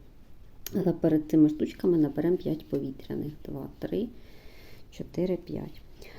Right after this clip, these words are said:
Тепер набираємо один, два, три, е, накиди.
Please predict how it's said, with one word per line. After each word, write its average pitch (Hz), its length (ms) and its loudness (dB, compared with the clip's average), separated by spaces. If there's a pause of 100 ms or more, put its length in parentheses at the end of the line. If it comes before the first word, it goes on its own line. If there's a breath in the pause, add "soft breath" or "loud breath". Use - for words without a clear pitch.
(120 loud breath)
Тепер 151 340 0
набираємо 202 600 4
один, 190 460 4
два, 170 420 -2 (120)
три, 180 420 2 (640)
е, 165 380 -2 (680)
накиди. 151 460 4